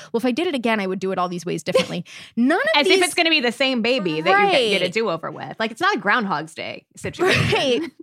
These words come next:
Speaker 1: I relate to all
Speaker 2: Yeah.
Speaker 1: these reasons that I think sometimes people do. They're like, "I love being pregnant. I love having a baby. I just wanna go through it again."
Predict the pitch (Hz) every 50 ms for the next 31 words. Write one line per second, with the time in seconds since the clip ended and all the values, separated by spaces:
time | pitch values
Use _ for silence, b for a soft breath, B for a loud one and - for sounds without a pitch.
0 | _ _ - 285 302 339 311 311 302 285 247 214 202 196 208 262 359 - - -
1 | 381 330 339 359 370 381 - - - 349 370 370 349 370 370 - 320 277 269 269
2 | - 262 247 - - 240 226 214 240 226 214 - - 190 208 180 226 214 - 202
3 | 196 190 175 175 175 180 180 175 175 175 170 170 170 185 202 - - 254 269 262
4 | 269 254 226 170 165 - - - 196 - 190 190 190 - 240 247 240 226 202 190
5 | 190 190 185 190 185 - 190 180 185 180 - 226 226 226